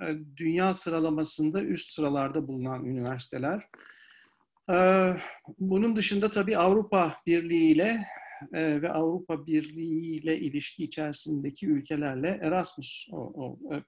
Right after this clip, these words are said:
programlarına dahiliz. E, bu da Avrupa'da, e, yirmi beş ülkede iki yüz otuz beş üniversiteyle, e, anlaşmamız var. Bunlar da, e, bu ülkelerin önde gelen, e, üniversiteleri.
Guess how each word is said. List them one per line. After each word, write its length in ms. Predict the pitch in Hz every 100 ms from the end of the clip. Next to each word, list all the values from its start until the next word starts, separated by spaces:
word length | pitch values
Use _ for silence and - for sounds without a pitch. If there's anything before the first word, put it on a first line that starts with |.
| -
programlarına 1000 | 143 135 139 139 151 - 139 139 143
dahiliz. 720 | 131 131 120 127 190 214 - _ - - _ _ -
E, 160 | 160 156
bu 100 | 190
da 160 | 196
Avrupa'da, 520 | - 175 202 196 165 202
e, 520 | 202 _ 175 170 160
yirmi 400 | 156 170 165 175
beş 280 | 214 202 190
ülkede 460 | 156 - 165 208
iki 220 | - -
yüz 140 | 185 170
otuz 300 | 170 165 165
beş 200 | 196 180
üniversiteyle, 800 | 156 143 135 - 135 123 131 123 _ _ _
e, 20 |
anlaşmamız 880 | 135 127 127 143 139 131 - 127 120
var. 220 | 160 180 165
Bunlar 380 | 170 170 165
da, 200 | 151 151 - _ _ _ _ _ -
e, 60 | 139 135 147 143 - _ _ -
bu 320 | 202 139 190
ülkelerin 600 | 165 147 - 139 147 190
önde 360 | 185 135 139 160
gelen, 440 | 147 131 127 127 _ _ _ _
e, 20 | 135 127 147 151 _ _
üniversiteleri. 880 | 147 139 131 135 - - 117 117 208